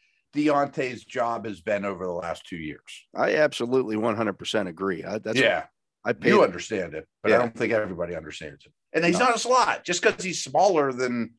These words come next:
Speaker 1: Pickens and Claypool does not
Speaker 2: No.
Speaker 1: mean he's a slot.
Speaker 2: He is, he is an outside receiver, and he has been
Speaker 1: Really good
Speaker 2: very,
Speaker 1: at it.
Speaker 2: very good at it. He's the only
Speaker 1: Yeah.
Speaker 2: guy in that roster right now that we know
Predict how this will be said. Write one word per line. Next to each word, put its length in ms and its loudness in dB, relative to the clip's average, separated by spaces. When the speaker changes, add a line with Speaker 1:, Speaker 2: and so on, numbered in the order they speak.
Speaker 1:
Pickens 440 2
and 160 -4
Claypool 440 2
does 200 -4
not 160 4
Speaker 2:
No. 60 -10
Speaker 1:
mean 100 -2
he's 200 -6
a 40 -18
slot. 480 0
Speaker 2:
He 220 8
is, 380 4
he 260 4
is 160 4
an 80 2
outside 480 2
receiver, 640 2
and 300 -4
he 180 0
has 380 -2
been 440 0
Speaker 1:
Really 160 2
good 120 2
Speaker 2:
very, 140 6
Speaker 1:
at 80 -10
it. 60 -20
Speaker 2:
very 280 6
good 220 4
at 160 -2
it. 140 -12
He's 200 0
the 120 6
only 220 6
Speaker 1:
Yeah. 80 2
Speaker 2:
guy 100 6
in 60 4
that 140 4
roster 360 2
right 160 2
now 160 0
that 100 -2
we 160 0
know 520 4